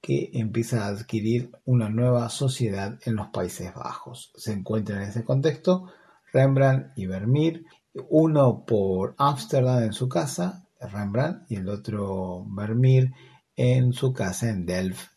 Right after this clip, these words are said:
en los Países Bajos. Hace que justamente uno se destaque por ser el maestro de la pintura holandesa, Rembrandt,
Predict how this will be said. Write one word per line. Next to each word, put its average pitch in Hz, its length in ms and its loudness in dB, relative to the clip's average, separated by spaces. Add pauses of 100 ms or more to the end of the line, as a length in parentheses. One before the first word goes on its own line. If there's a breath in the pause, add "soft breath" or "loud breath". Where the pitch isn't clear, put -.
(100)
en 120 260 2
los 98 160 -4
Países 92 460 -8
Bajos. - 640 -12
Hace 135 340 0
que 107 200 -2
justamente 101 760 -4 (320 loud breath)
uno 123 500 4
se 123 180 0
destaque 151 680 0 (400 soft breath)
por 143 200 4
ser 139 260 4
el 113 280 4
maestro 113 760 0
de 85 120 -10
la 82 160 -10
pintura 95 340 -6
holandesa, 151 640 2
Rembrandt, 165 600 0